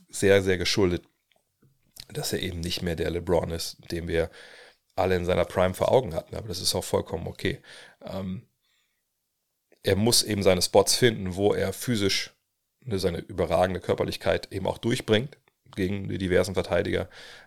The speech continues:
ähm, der, äh, Warriors, die halt, äh, die er überpowern kann. Und dann gilt's wahrscheinlich auch zu einem gewissen Punkt, äh, zu schauen, man kann,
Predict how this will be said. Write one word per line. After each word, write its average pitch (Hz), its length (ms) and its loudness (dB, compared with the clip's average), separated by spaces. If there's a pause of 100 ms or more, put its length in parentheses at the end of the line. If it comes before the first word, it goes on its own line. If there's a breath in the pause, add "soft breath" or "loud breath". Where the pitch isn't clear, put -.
(140)
ähm, - 460 -8 (260)
der, - 640 -8
äh, - 200 -12 (180)
Warriors, 87 640 2
die 92 240 -4
halt, 82 380 2 (380)
äh, - 220 -20
die 101 300 -4
er 90 60 0
überpowern 87 460 -2
kann. 113 300 -4 (880 soft breath)
Und 95 120 0
dann 104 540 2
gilt's 113 240 4
wahrscheinlich 104 260 4
auch - 20 0
zu - 80 -2
einem 95 80 -2
gewissen 104 240 -2
Punkt, 107 380 0 (100)
äh, 98 100 -8
zu - 140 -2
schauen, 104 460 6 (1400 soft breath)
man 95 220 -6
kann, 87 340 0